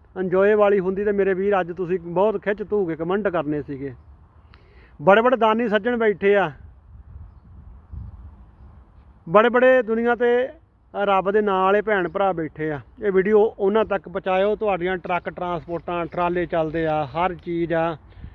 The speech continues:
ਪਰ ਕਦੇ ਨਾ ਕਦੇ ਆਪਣੇ ਪੰਜਾਬੀਆਂ ਵਾਸਤੇ ਜ਼ਰੂਰ ਖੜੋ।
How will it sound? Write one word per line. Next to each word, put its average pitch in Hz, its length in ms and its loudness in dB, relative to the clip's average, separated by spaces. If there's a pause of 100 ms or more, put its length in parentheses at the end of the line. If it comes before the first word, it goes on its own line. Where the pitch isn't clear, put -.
(340)
ਪਰ 185 200 2
ਕਦੇ 185 280 0
ਨਾ 185 100 0
ਕਦੇ 180 380 0 (1300)
ਆਪਣੇ 185 260 0
ਪੰਜਾਬੀਆਂ 175 560 -2
ਵਾਸਤੇ 170 360 -2
ਜ਼ਰੂਰ 165 300 -2
ਖੜੋ। 156 400 -4